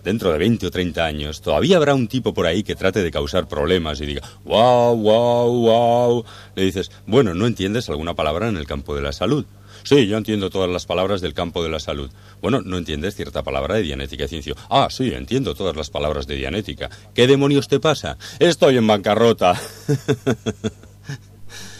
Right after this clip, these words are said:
Bueno, el profesor no gana dinero.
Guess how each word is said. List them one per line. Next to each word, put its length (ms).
Bueno, 420
el 160
profesor 560
no 180
gana 200
dinero. 480